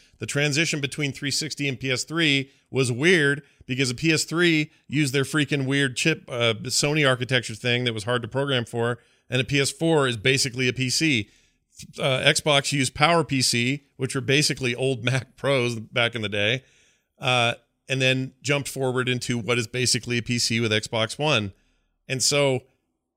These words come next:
they've made that, that was a hard transition, and they usually are like that for almost every generation. It's like a weird new architecture, hard to program for. But this time, P S four to P S five,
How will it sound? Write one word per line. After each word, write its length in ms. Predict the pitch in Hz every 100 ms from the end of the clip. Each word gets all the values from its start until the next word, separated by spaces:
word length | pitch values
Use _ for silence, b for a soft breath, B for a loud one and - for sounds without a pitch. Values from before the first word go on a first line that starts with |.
| _
they've 240 | 120 139
made 320 | 143 160 170
that, 380 | 147 135 131 165
that 180 | 120 170
was 80 | 185
a 100 | 151
hard 240 | 139 170 139
transition, 680 | 160 143 180 175 113 80 -
and 100 | 143
they 60 |
usually 360 | 143 175 165 151
are 220 | 160 190
like 220 | 151 120
that 240 | - 123 120
for 100 | 139
almost 260 | 135 123
every 160 | 135 123
generation. 640 | 123 127 151 151 107 104 - b b
It's 180 | - -
like 160 | 127
a 60 | 117
weird 380 | 107 123 135 131
new 280 | 127 131 123
architecture, 580 | 120 120 131 120 - 110
hard 200 | 113 120
to 60 |
program 380 | 117 117 113 110
for. 340 | 107 117 113 110 b b -
But 280 | 120 117
this 220 | 127 262 -
time, 320 | 143 107 98
P 140 | 143 160
S 100 | -
four 260 | 165 170
to 60 | 156
P 140 | 143
S 140 | 131 -
five, 440 | 165 175 180 170